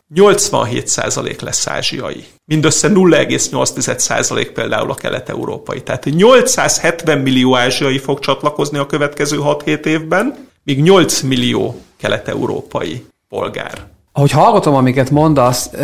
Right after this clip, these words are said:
Speaker 2: Ricsi, kettős érzéseim vannak, mert egyrészt teljes egyértelműen érzem, hogy gazdaságilag a vállalatok szempontjából ez óriási lehetőség, ez a trend.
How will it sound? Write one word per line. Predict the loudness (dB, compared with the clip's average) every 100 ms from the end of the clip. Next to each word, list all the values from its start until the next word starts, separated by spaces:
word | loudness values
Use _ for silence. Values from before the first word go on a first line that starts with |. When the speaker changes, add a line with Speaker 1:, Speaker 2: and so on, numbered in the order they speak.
| 2
Speaker 2:
Ricsi, | 2 2 2 2 2 -8 -14 -20 -20 _ _ _
kettős | 2 4 4
érzéseim | 4 4 2 4 4
vannak, | 4 4 4 2 2 -4 -2
mert | 0 0 -2 -6 2
egyrészt | 4 4 4
teljes | 4 4 4 0
egyértelműen | -2 0 2 2 2 2 0
érzem, | 0 2 2 2
hogy | 2
gazdaságilag | 2 2 2 0 0 0 0 0 0 -2 -4
a | -4 0
vállalatok | 2 2 0 -4
szempontjából | -2 -2 -2 -6 -2 -4 -2 -2
ez | 0
óriási | 0 0 -2 -2 -4
lehetőség, | -4 -6 -8 -10 -8 -10 -8
ez | -6
a | -6
trend. | -6 -8 -8